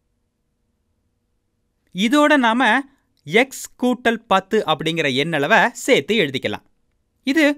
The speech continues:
கொஞ்சம் குழப்பமா கூட உங்களுக்கு இருக்கலாம். நான் இதை சுலபமா சொல்றேன் பாருங்களேன். நம்ம கிட்ட நாலு ஆப்பிள் இருக்கு. ஆனா நமக்கு ஆறு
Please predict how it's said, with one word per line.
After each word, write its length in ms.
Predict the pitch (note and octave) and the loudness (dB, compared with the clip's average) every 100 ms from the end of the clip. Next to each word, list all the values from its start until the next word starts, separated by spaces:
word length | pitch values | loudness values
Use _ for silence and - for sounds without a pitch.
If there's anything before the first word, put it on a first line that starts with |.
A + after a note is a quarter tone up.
| - - | -6 -4
கொஞ்சம் 460 | B3+ E4+ F4 D4+ | -2 -2 0 -2
குழப்பமா 460 | - G#3+ A3+ A3+ F#3+ | 0 0 0 -2 -4
கூட 180 | - F3 | -2 -2
உங்களுக்கு 320 | G3+ C#3 C3 | -2 -4 -6
இருக்கலாம். 300 | A#2+ A2 G#2 _ _ _ _ _ A3+ | -8 -8 -12 _ _ _ _ _ -2
நான் 160 | C4 | 0
இதை 120 | B3+ A#3 A#3 | 2 0 0
சுலபமா 480 | - C4+ D4 D4 B3 | -2 0 2 2 0
சொல்றேன் 380 | F3 D3+ C#3+ | -2 -4 -4
பாருங்களேன். 480 | A#2 A2+ G#2 A#2 A2 _ _ _ - | -4 -4 -4 -4 -6 _ _ _ -6
நம்ம 180 | F#3 G#3 | -4 -2
கிட்ட 220 | G3+ A#3 G#3+ A#3+ _ D#3+ | -2 0 0 -2 _ -4
நாலு 400 | E3+ G#3 C#4 B3 | 0 2 2 2
ஆப்பிள் 320 | C#3+ B2+ D#3+ G3+ | 0 -2 -2 -4
இருக்கு. 280 | A#2+ - - _ _ _ _ - | -6 -10 -16 _ _ _ _ -4
ஆனா 240 | E3+ C#4 | 0 2
நமக்கு 340 | B3+ G3+ F#3+ C4+ D4+ _ D#3 F3 | 2 0 0 -2 -2 _ -2 0
ஆறு 280 | B3+ D4 | 2 2